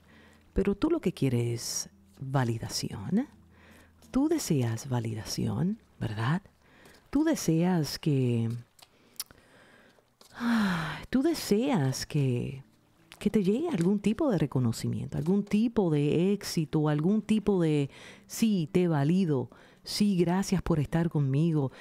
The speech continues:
Sí, gracias por todo el trabajo que has hecho. Sí, gracias por tu atención hacia mí". Entonces,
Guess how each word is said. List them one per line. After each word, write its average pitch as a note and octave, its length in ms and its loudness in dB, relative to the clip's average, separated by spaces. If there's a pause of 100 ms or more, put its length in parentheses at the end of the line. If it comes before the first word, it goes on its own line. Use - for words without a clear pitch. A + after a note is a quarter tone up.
(160)
Sí, G3+ 280 0
gracias F3 600 2
por D3+ 440 0 (300)
todo F#3+ 240 2
el F3+ 120 -2
trabajo D#3 460 2
que E3 160 0
has E3+ 160 -2
hecho. D3+ 420 0 (260)
Sí, G3+ 500 0 (220)
gracias D3 1300 0 (160)
por D#3 220 0
tu D3+ 200 0
atención D3 840 0
hacia B2+ 380 0
mí". B2 500 0 (1400)
Entonces, A#3 760 -2